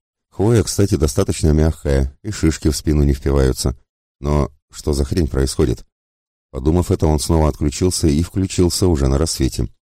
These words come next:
Восходящее солнце не оставляло в этом никаких сомнений. «Ебическая сила», были первые слова Игоря. «Это ж в какую хуйню я вляпался?» Мысли о происходящем было много, но все на уровне похищения пришельцами и тому подобное.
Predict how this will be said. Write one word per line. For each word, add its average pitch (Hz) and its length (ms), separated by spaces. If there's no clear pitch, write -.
Восходящее 85 580
солнце 82 360
не 69 60
оставляло 80 520
в 69 40
этом 67 240
никаких 76 400
сомнений. 60 500
«Ебическая 82 840
сила», 65 400
были 78 240
первые 71 340
слова 73 320
Игоря. 62 320
«Это 90 240
ж - 40
в - 80
какую 110 440
хуйню 98 460
я 82 160
вляпался?» 71 560
Мысли 80 340
о 73 80
происходящем 80 680
было 80 200
много, 71 360
но 95 120
все 131 200
на 107 120
уровне 85 560
похищения 80 560
пришельцами 78 560
и 82 60
тому 73 200
подобное. 58 560